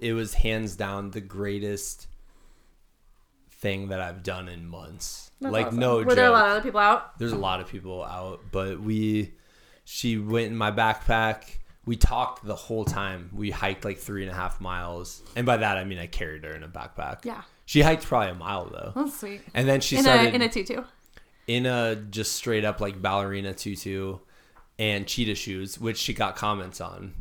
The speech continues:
Speaker 1: from
Speaker 2: Did
Speaker 1: people.
Speaker 2: she?
Speaker 1: They were
Speaker 2: That's
Speaker 1: like,
Speaker 2: fabulous.
Speaker 1: they were like, "Oh man, I wish I was wearing my cheetah shoes." I'm like, "I know, right?"
Speaker 2: <laughs>
Speaker 1: And, uh,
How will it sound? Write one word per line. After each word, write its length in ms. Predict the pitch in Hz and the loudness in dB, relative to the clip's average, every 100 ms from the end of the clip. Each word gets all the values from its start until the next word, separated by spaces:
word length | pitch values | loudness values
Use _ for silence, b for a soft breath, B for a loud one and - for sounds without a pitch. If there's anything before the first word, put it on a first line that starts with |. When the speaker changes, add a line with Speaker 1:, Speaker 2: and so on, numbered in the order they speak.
| - | -10
Speaker 1:
from 180 | 92 92 | -10 -6
Speaker 2:
Did 160 | 95 | -6
Speaker 1:
people. 240 | 147 247 277 | -4 -2 2
Speaker 2:
she? 60 | |
Speaker 1:
They 80 | 185 | 6
were 40 | 127 | 6
Speaker 2:
That's 60 | 127 | 8
Speaker 1:
like, 120 | 117 | 8
Speaker 2:
fabulous. 440 | 247 117 - 104 | 8 6 0 0
Speaker 1:
they 80 | 123 | 2
were 60 | 131 | 4
like, 180 | 120 | 2
"Oh 140 | 123 135 | -2 -2
man, 160 | 139 | 0
I 60 | 143 | 0
wish 140 | 156 | 2
I 60 | 151 | 2
was 160 | 127 104 | 2 0
wearing 220 | 113 104 | -4 -2
my 160 | 107 | -2
cheetah 300 | - - 95 92 | -2 -4 -6 -6
shoes." 240 | 110 104 | -6 -4
I'm 40 | 104 | -6
like, 140 | 85 | -6
"I 80 | 85 | -4
know, 220 | 110 107 | 0 0
right?" 260 | - 113 233 | 0 0 2
Speaker 2:
<laughs> 680 | 339 330 339 427 453 466 233 | 4 6 6 4 4 4 4
Speaker 1:
And, 260 | 123 117 | 4 4
uh, 380 | 117 107 101 | 2 2 0